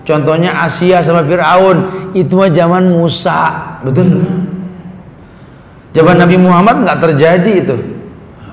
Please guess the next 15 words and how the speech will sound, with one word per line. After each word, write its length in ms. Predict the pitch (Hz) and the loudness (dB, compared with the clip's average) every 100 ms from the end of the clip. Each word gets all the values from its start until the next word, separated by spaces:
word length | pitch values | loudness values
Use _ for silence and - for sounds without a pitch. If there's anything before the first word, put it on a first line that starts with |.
| - - - - - - - - - - - - - | -20 -20 -20 -20 -20 -20 -20 -20 -20 -20 -20 -20 -16
Ya, 160 | - - 143 143 - - | -8 -4 -4 -4 -6 -4
tidak 240 | 156 160 | 0 2
terjadi. 720 | 165 151 185 196 175 165 156 | 2 2 2 4 2 2 0
Makanya 240 | 143 135 190 | -2 -2 0
kita 240 | 185 214 | 0 2
mau 160 | 196 165 | 0 0
contoh 320 | 180 175 185 | 0 2 2
siapa? 400 | 185 226 226 190 | 2 2 2 0
Nabi 320 | 170 160 175 | 2 0 0
kita 240 | 202 220 | 0 0
siapa? 320 | 180 226 202 160 | 2 2 2 0
Itu 160 | 190 254 | 0 0
yang 80 | 214 | 0
perlu 160 | 226 | 0
dicontoh. 440 | 202 262 294 220 | 2 0 0 0